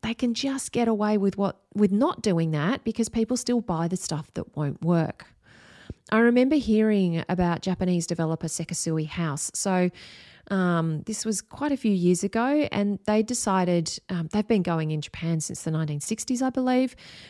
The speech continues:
and they decided, uh, some years ago that they would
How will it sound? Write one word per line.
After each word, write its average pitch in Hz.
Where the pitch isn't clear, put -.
and 233
they 247
decided, 233
uh, 170
some 202
years 180
ago 165
that -
they 180
would 170